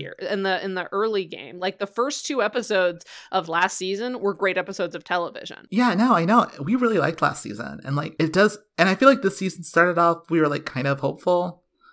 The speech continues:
Speaker 2: Um,
Speaker 1: Yeah, they,
Speaker 2: like
Speaker 1: there is a, like you said, there's a lot of potential, but unfortunately it keeps being wasted, which is a real shame. This is where, like, they absolutely could have hit their stride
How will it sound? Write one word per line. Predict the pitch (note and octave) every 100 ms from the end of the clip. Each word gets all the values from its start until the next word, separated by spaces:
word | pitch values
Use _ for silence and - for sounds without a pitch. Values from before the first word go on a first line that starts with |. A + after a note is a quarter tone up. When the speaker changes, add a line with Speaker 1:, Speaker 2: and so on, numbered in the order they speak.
| _ _ - D3
Speaker 2:
Um, |
Speaker 1:
Yeah, | D3 C#3
they, | C#3
Speaker 2:
like | C#3 - - - -
Speaker 1:
there | F#4
is | G4+
a, | G#4+ C#4
like | A#3 C#4+ D4
you |
said, | D4 D#4+ G#3+
there's | B3
a |
lot | B3 F3 F3 F3+
of | -
potential, | G3+ D#4+ A4 F3 G3 C4
but | G#3
unfortunately | A#3+ - D4 C4 A3+
it | A3+
keeps | C4+ C4
being | C4+ B3 F3
wasted, | B3+ - - -
which | G3+
is | G3+
a | A3+
real | A3+ A#3+
shame. | - A#3+ - - _ - - -
This | C4+
is | D4+ C#4
where, | C4+
like, | C4 A3+
they | G3 G#3
absolutely | A2+ A3 G#3+ A#3 A3+ G3
could | G3 A3+
have | G3+ -
hit | -
their | F3 F3
stride | - D#3+ E3+ G#3 C#3